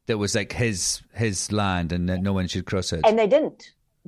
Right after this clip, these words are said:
Speaker 2: No animal, no, we used to have bears raiding the barn. We used to have the mountain lion. We used to have bobcats. We used to have deer,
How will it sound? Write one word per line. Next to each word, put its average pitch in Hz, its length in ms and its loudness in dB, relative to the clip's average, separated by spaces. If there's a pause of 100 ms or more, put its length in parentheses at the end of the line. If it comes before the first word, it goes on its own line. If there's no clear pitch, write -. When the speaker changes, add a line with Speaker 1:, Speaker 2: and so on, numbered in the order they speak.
(320)
Speaker 2:
No 202 520 4
animal, 208 500 -2
no, 202 260 4
we 202 160 0
used 226 180 0
to 226 60 -4
have 170 160 -2
bears 208 640 2
raiding 190 480 0
the 170 80 0
barn. 196 560 -2
We 165 80 -4
used 165 140 -6
to 170 80 -10
have 170 220 0
the 185 60 -2
mountain 180 300 -2
lion. 180 340 -4
We 170 100 -4
used 175 120 -8
to 202 60 -10
have 190 100 -10
bobcats. 180 680 -2
We 170 100 -10
used 175 240 -10
to 196 100 -10
have 190 320 -2 (440)
deer, 196 840 2